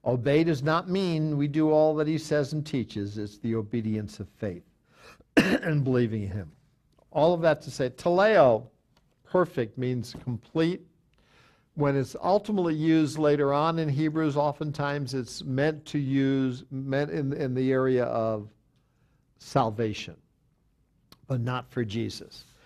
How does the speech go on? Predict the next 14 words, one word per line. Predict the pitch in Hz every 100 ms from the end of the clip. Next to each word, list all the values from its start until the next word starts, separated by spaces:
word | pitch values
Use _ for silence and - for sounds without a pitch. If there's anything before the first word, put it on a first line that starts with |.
| - _ _
When, | 139 135
when | 139 135
we | 143 180
come | - 208 196
into | 196 170 165
chapter | - 165 151 - 147
six | 123 - 135 - - 123
and, | 113 113 -
uh, | 113 110 110 113
of, | 110 104
of | 110 104
Hebrews, | 120 123 110 95 - - _ - - - - -
<coughs> | - - 988 988 202
um, | 143 139 131 120 107